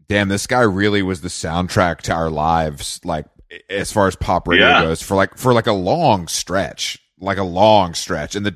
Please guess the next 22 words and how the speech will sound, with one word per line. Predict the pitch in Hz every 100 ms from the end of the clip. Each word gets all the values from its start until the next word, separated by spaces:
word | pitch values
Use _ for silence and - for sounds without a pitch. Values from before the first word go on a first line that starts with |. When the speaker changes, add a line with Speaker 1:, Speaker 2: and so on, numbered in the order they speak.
| -
Speaker 1:
and | 110
the | 110
tale | - 131 131
goes | 120 110
even | 104 90
further | - 110 101 92
if | 90
you | 92
think | 98 87
about | 90 82 85
what | 90 82
he | 90
actually | 80 - 82 73
influenced, | 85 98 98 101 104 - - _ _
like, | 101 90
beyond | 104 95 92 87
his, | 101 92 82
his | 90 92 80
actual | 82 - 104
music. | 101 101 95 113 _ _
Speaker 2:
Yeah. | 76 80 82 85 78
Speaker 1:
Um, | 76 71